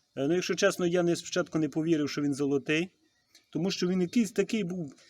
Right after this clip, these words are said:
е, нещасний. Бачите, солі на ньому тут, солі відкладені такі. Зараз, може, ви бачите. А він був ще гірший. Бачите, вон солі такі, де, е, правіше, це є, е, штамп, це не проба.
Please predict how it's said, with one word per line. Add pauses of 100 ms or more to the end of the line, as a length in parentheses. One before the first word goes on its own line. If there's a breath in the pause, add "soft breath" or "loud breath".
(300 soft breath)
е,
нещасний.
Бачите,
солі
на
ньому
тут,
солі
відкладені
такі. (920)
Зараз,
може,
ви
бачите. (960)
А
він
був
ще
гірший. (600)
Бачите,
вон
солі
такі,
де, (380 soft breath)
е,
правіше,
це
є, (340)
е,
штамп, (220)
це
не
проба.